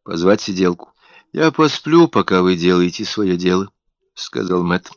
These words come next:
"И есть еще кое-что. Ладно, пока довольно и этого". Глаза его переместились на Марка. "Ты вчера сделал большое дело, парень.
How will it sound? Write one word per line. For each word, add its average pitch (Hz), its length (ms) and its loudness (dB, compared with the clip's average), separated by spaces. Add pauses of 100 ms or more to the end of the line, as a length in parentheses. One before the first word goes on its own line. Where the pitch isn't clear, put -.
(1040)
"И 156 100 0
есть 123 380 6
еще 101 440 4
кое-что. 95 800 0 (600)
Ладно, 113 400 4
пока 120 340 2
довольно 98 380 4
и 87 120 4
этого". 104 400 0 (920)
Глаза 98 420 6
его 101 160 8
переместились 101 640 0
на 107 80 0
Марка. 98 380 2 (720)
"Ты 123 200 -4
вчера 120 680 6
сделал 117 640 2
большое 110 580 2
дело, 104 340 0
парень. 98 420 -6